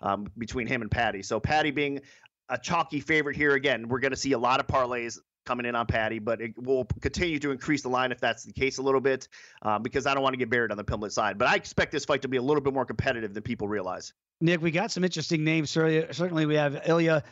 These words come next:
Speaker 2: Topuria as a big favorite, almost five dollar favorite over Jai Herbert. Uh, you got Makwan Amirkhani as a small dog to, to Mike Grundy here.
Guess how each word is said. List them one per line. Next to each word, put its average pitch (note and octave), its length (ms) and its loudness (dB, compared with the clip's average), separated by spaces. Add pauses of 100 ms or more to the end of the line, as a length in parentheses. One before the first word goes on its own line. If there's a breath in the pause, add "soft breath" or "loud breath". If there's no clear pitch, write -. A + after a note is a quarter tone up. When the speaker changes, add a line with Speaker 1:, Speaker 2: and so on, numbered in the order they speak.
(100)
Speaker 2:
Topuria E3+ 520 2
as D#3+ 180 2
a D3 60 -2
big D3+ 200 0
favorite, E3 440 0
almost D#3 280 0
five D#3+ 220 2
dollar D#3 220 2
favorite D#3+ 320 2
over C#3+ 160 2
Jai D3+ 220 0
Herbert. E3 500 2 (200 loud breath)
Uh, D3+ 60 0
you D3+ 80 2
got D#3 240 0
Makwan D#3+ 400 2
Amirkhani D#3+ 720 2 (200 loud breath)
as D3 160 -2
a C#3+ 40 -2
small E3 380 2
dog D#3+ 400 2
to, D3+ 220 0
to D3 140 -4
Mike C#3+ 260 0
Grundy F3+ 440 2
here. F3 360 4